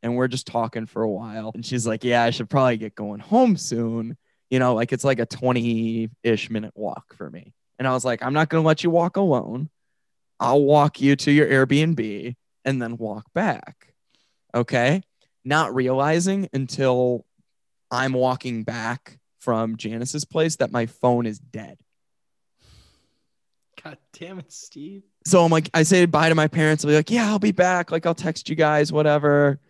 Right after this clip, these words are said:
Speaker 2: Damn
Speaker 1: Not
Speaker 2: it,
Speaker 1: realizing my
Speaker 2: Steve.
Speaker 1: phone was at, like, two percent. Um, so I walk Janice back and drop her off. Um, and I look down at my phone and it's, like, dead. And I'm like, "Shit,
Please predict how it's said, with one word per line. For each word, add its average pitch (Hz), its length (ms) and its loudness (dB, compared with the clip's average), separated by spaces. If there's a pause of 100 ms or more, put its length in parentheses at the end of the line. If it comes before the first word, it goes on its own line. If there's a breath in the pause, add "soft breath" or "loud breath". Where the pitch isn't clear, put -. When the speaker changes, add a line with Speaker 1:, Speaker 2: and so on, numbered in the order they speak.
(480)
Speaker 2:
Damn - 260 -12
Speaker 1:
Not 127 180 0
Speaker 2:
it, - 20 4
Speaker 1:
realizing 120 480 4
my 123 120 4
Speaker 2:
Steve. 123 60 0
Speaker 1:
phone - 380 0 (240)
was 135 160 -2
at, 107 160 -2
like, 123 240 0 (240)
two 156 240 4
percent. 131 680 -2 (540 soft breath)
Um, 127 540 2 (220)
so 143 460 4
I 139 120 2
walk 165 300 2
Janice 123 360 -6
back 117 440 -16 (160)
and 113 580 -2 (200)
drop 127 360 -2
her 139 220 0
off. 113 340 -4 (460)
Um, 107 520 -4 (380)
and 127 120 -2
I 127 40 0
look 131 200 0
down 120 240 -2
at 113 80 -4
my 113 100 -4
phone 110 360 -6
and 113 140 -10
it's, 113 160 -12
like, - 240 -16 (180)
dead. - 280 -20 (300)
And 107 120 -6
I'm 104 140 -10
like, 101 180 -14 (180)
"Shit, - 420 -20